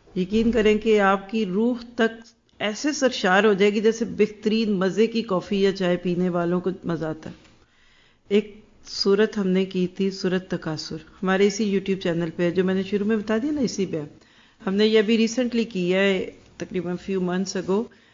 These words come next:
Paris से, ये सूरत तकासुर की in-depth तफसीर। उसमें वो आयत है ना,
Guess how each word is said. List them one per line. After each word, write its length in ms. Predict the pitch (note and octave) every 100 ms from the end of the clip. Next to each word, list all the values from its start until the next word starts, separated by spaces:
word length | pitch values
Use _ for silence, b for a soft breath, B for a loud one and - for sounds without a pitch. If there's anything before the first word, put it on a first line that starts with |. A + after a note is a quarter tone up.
| b C#4
Paris 280 | F3+ E3+ E3
से, 200 | - D3+ - - _ - - _ _ _ _ _ -
ये 60 |
सूरत 560 | D3+ - A3 G#3 A3 A3
तकासुर 440 | G3+ F3+ E3 - F3
की 180 | - F3+
in-depth 320 | E3+ E3 -
तफसीर। 460 | D#3+ - D#3 - - - b b b -
उसमें 300 | A3+ A3+ B3
वो 140 | A#3
आयत 220 | A3 A3+ C4
है 60 |
ना, 220 | C4+ C#4